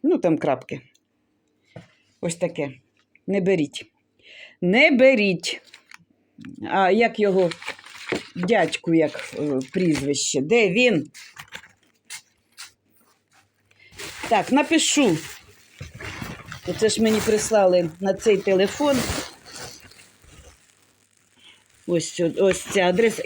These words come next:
Київ, між іншим. Ось. Київська область. А, ось він. Ось він. Баранюк Сергій Григорович.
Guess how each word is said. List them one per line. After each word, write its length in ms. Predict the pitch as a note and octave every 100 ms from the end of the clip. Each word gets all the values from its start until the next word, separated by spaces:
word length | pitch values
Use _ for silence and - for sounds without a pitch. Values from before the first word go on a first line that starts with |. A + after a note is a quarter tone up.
| G#3
Київ, 520 | G#4+ G#4 A3+ E3+ C#3+ F3
між 320 | F3+ C#3+ D3+
іншим. 480 | C#3+ C3+ - C#3 C#3 _ -
Ось. 300 | D3 - _ _ _ _ _ _ -
Київська 400 | F4+ F4+ - C#4+
область. 600 | F#3+ D3+ C3+ C3+ - _ _ _ _ _ _ _ - - _ _ _ _ _ _ _ _ _ _ - - - - _ _ _ -
А, 240 | C#4+ G#3+
ось 300 | C#4+ - -
він. 240 | E3 D3+ C3+ - - - - - - - - - - - - - _ _ _ _ _ _ _ -
Ось 320 | A3 F3 -
він. 160 | D3 C#3 _ _ _ _ _ _ _ _ _ _ _ _ _ _ _ _ _ _ _ -
Баранюк 540 | F3 A#3 A#3 C#4+ F4
Сергій 480 | - A#3+ G#3+ B3+ C#4
Григорович. 840 | A3 G3+ F#3 F3 D#3 D3+ C#3 -